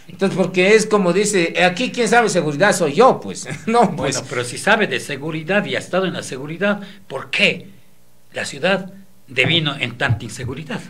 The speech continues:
Speaker 1: A ver, entonces, ahí era la pregunta, ¿podría despegar? A ver, si él utiliza, sabe, eh, no creo que lo art-, lo está articulando bien al tema de seguridad, y no está aprovechando eso,
Speaker 2: No.
Speaker 1: creo que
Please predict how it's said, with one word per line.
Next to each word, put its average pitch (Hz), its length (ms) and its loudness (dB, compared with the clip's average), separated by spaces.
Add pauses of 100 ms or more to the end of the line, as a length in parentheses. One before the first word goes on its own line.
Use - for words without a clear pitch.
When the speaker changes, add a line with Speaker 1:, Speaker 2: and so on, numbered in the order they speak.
(120)
Speaker 1:
A 151 160 6
ver, 165 300 6
entonces, 196 640 6
ahí 196 300 10
era 202 200 12
la 151 160 8
pregunta, 156 560 6
¿podría 160 400 4
despegar? 165 800 4
A 139 100 2
ver, 160 160 6
si 139 300 -2
él 214 140 4
utiliza, 175 760 2
sabe, 180 640 4 (380)
eh, 120 200 -6
no 147 600 -2
creo 165 200 4
que 113 220 -6 (140)
lo 131 320 6
art-, - 240 4
lo 139 280 4
está 139 220 2
articulando 156 720 2
bien 180 320 0
al 117 160 -4
tema 151 260 -2
de 117 140 -6
seguridad, 117 800 0
y 156 100 -4
no 165 100 0
está 190 220 4
aprovechando 165 800 2
eso, 262 260 2
Speaker 2:
No. - 60 -6
Speaker 1:
creo 180 220 6
que 131 240 -2